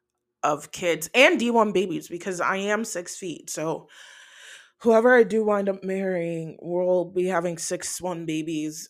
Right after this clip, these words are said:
um, and adopting a few. Just putting that out there. But definitely six one baby,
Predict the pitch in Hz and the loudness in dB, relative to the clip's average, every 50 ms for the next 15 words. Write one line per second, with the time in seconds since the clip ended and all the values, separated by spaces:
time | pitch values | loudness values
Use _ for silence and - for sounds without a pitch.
0 | - 170 175 170 165 160 156 156 151 151 156 160 - - - - - _ - - | -10 -8 -8 -6 -6 -6 -8 -10 -12 -14 -16 -18 -20 -20 -20 -20 -20 _ -4 0
1 | 202 202 190 190 180 170 160 156 - - 160 160 151 143 - 151 147 143 143 147 | 2 4 4 4 4 4 4 2 0 -4 -8 -8 -8 -8 -10 -8 -8 -8 -8 -8
2 | 151 151 _ _ _ - 151 147 - - 147 147 170 175 151 156 147 165 - _ | -10 -12 _ _ _ -18 -16 -16 -14 -14 -16 -16 -16 -16 -16 -16 -16 -16 -16 _
3 | - - 156 160 147 _ _ _ _ _ _ _ _ _ _ _ _ _ _ _ | -12 -12 -12 -14 -16 _ _ _ _ _ _ _ _ _ _ _ _ _ _ _
4 | _ _ _ _ _ _ _ _ _ _ _ - 185 185 175 170 208 196 185 196 | _ _ _ _ _ _ _ _ _ _ _ -20 -20 -6 2 4 4 4 6 4
5 | 180 175 - 165 156 160 - - - - - 92 - - 101 104 - - | 0 0 -2 -6 -8 -8 -8 -10 -12 -12 -14 -14 -12 -12 -14 -14 -16 -18